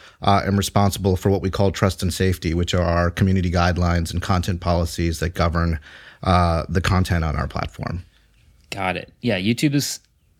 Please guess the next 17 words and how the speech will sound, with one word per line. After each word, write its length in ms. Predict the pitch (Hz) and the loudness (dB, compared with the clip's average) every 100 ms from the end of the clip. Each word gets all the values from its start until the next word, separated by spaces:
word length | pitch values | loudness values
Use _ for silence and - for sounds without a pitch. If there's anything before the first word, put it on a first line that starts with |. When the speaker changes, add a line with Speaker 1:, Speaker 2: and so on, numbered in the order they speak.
| _ | _
Speaker 2:
when 120 | - 101 | -4 -2
you 80 | |
put 160 | 95 113 | -2 -2
it 60 | 117 | 0
like 180 | 110 | 0
that, 160 | 117 98 | 0 -2
it's 120 | 92 | -2
a 60 | 101 | -8
lot 320 | 90 92 101 | -4 -2 0
of 80 | 101 | 0
different 300 | 98 113 92 | -4 -6 -8
products 640 | - 95 - - - - - _ _ | -4 -4 -6 -8 -10 -10 -14 _ _
that 100 | 101 | 0
all 260 | 101 104 101 | 2 0 0
work 160 | 104 - | -2 -2
together. 500 | 104 95 92 101 101 | -4 -4 -2 -4 -2
There's 460 | 95 92 - - | -2 -2 -4 -8